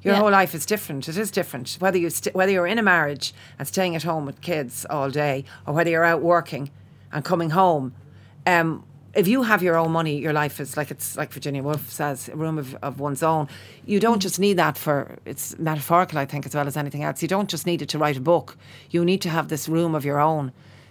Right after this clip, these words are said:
Speaker 1: that you can go to or, uh, you know, hide in.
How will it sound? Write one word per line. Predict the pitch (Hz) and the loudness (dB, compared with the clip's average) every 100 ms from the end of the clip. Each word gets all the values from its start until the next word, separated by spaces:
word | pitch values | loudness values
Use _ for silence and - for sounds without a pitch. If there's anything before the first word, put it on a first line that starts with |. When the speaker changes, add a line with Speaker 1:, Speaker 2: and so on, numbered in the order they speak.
| - - | -10 -6
Speaker 1:
that | 135 - | -4 -2
you | 165 139 | -2 -2
can | 160 143 131 - - - | -4 -4 -6 -10 -18 -6
go | 156 160 | 2 2
to | 170 175 131 - - | 0 -6 -6 -8 -4
or, | 135 139 | -2 0
uh, | 139 120 - _ - | -2 -4 -8 _ -14
you | - 180 | -8 -4
know, | 143 143 - - - - | -4 -6 -14 -20 -20 0
hide | 160 175 170 | 2 4 2
in. | 139 | -4